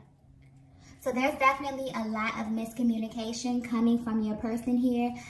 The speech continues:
but I'm also getting that maybe they didn't have the words to actually explain to you what it was that they were feeling. Maybe they didn't know how to process this.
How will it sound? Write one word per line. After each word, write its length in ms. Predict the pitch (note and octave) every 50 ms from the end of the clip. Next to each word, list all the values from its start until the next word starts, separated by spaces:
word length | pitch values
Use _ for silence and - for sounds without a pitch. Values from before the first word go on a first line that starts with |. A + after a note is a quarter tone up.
| - -
but 100 | - A3+
I'm 100 | A#3+ A#3
also 340 | A#3+ A#3 B3 C#4 - C#4+ C4+
getting 280 | - B3+ B3 B3+ B3 A#3+
that 180 | A#3 A3+ A3+
maybe 300 | A3+ A3+ A#3 B3 B3 C4+
they 140 | C4+ B3 A#3+
didn't 260 | A3+ A#3 A3 A#3+ A#3+
have 240 | A#3 A#3 A3 G#3+ G#3
the 120 | A3 G#3+ G#3
words 540 | G#3 G#3 G#3 G#3+ G#3+ G#3 G3+ - - - - -
to 100 | A#3 -
actually 640 | - A3 G#3+ G#3+ - - - A3+ A3 A3 A3 G#3+ G#3+
explain 680 | G#3+ G#3 - - - - A3+ A3 G#3+ A3 A3 A3 A3 G#3+
to 120 | - A3+
you 420 | G#3 G3 G3 F#3+ F#3+ F#3 - G#3 - - - - - - - - - - - -
what 260 | - G#3 G#3 G#3+ G#3+ G#3+
it 140 | G#3 - G#3
was 240 | G#3 G#3 G#3 - -
that 140 | G3+ G3+ -
they 140 | G3 G3
were 160 | G3 G3 G3+ F#3+
feeling. 520 | - - B3+ B3+ B3+ B3+ B3+ B3 B3 A#3
Maybe 220 | G#3+ G#3+ G#3+ A3+
they 160 | G#3+ G#3 G#3 G#3
didn't 200 | G#3 G3+ G#3 G#3
know 100 | G#3 G#3+
how 140 | G#3+ G3
to 100 | - G3+
process 520 | - - - A#3+ A#3+ A#3+ - - A#3+ A#3 A#3 -
this. 200 | A#3+ A#3 A#3